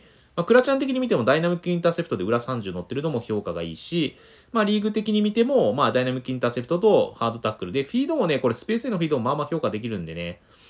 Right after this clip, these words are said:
まあ、Aスティール、Bタックルしっかり持ってるということで、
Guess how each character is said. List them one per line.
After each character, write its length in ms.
ま 460
あ、 80
A 260
ス 120
テ 80
ィ 20
ー 60
ル、 60
B 160
タ 100
ッ 20
ク 140
ル 60
し 80
っ 40
か 80
り 60
持 100
っ 40
て 80
る 100
と 100
い 20
う 60
こ 100
と 80
で、 320